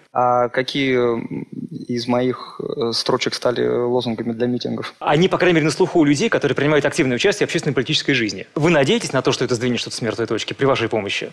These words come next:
Speaker 1: Ну, я надеюсь, что это та самая капля, которая, может быть, поможет точить камень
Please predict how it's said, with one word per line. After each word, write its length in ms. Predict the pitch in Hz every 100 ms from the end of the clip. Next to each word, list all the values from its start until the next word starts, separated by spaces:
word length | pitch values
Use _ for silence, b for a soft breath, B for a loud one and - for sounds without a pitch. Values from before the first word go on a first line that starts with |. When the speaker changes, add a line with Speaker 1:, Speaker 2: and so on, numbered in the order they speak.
| _ 127
Speaker 1:
Ну, 200 | 135 151
я 260 | 170 165
надеюсь, 400 | 151 139 165 147
что 760 | - - 127 123 123 120 113 107 _ _ _ - -
это 180 | 131 131
та 120 | 135
самая 340 | 127 135 131 127
капля, 320 | 139 135 127
которая, 360 | 120 120 117
может 260 | 117 113 107
быть, 160 | 113 -
поможет 400 | 120 127 120 -
точить 280 | 117 -
камень 360 | - 113 104